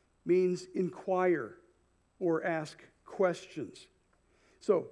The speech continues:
"In that day, you will no longer ask me anything. You will no longer be asking me questions. You will no longer be inquiring of me."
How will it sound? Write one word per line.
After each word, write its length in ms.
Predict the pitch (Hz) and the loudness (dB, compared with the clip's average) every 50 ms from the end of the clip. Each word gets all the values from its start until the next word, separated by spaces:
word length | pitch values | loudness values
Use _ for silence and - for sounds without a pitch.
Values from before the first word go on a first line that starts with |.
| - - - | -14 -6 0
"In 140 | 226 170 | 0 2
that 220 | 175 180 214 196 - | 2 2 0 0 0
day, 240 | 214 180 170 175 180 | 0 0 0 0 -4
you 220 | 175 156 170 185 | -4 -4 -6 0
will 200 | 185 190 185 180 | 2 4 4 6
no 160 | 180 185 185 | 6 4 4
longer 600 | 185 180 185 185 180 185 185 170 180 175 170 175 - - - _ _ _ _ _ _ _ - | 4 4 4 2 2 2 0 0 0 -2 -2 -6 -10 -20 -20 _ _ _ _ _ _ _ -6
ask 300 | 185 180 185 185 185 - | -2 -2 -2 -2 -4 -4
me 160 | 180 160 156 151 | -2 -2 -2 -2
anything. 320 | 147 147 143 - 175 165 | -4 -8 -6 -4 -4 0
You 80 | 165 170 | 2 2
will 80 | 165 | 2
no 120 | 170 180 180 | 4 2 2
longer 300 | 190 196 202 190 185 170 | 2 2 0 0 0 -2
be 140 | 165 160 | -2 -2
asking 320 | 165 170 165 - - 196 180 | -4 -4 -6 -6 -6 -4 -4
me 80 | 175 | -4
questions. 520 | 175 - - 190 170 156 - - 175 135 147 | -4 -6 -6 -4 -4 -4 -4 -6 -6 -4 -4
You 80 | 170 | -4
will 80 | 165 160 | -2 0
no 160 | 165 170 175 | 0 2 2
longer 300 | 180 185 185 185 175 180 | 2 2 2 2 0 -2
be 140 | 156 175 165 | 0 0 -2
inquiring 720 | 160 156 - - 190 196 202 202 202 190 180 170 165 156 | -2 -2 -6 -6 -2 -2 0 0 2 2 0 0 0 -2
of 140 | 147 131 123 | -6 -6 -6
me." 340 | 151 147 135 - - 196 | -6 -6 -4 -4 -4 -6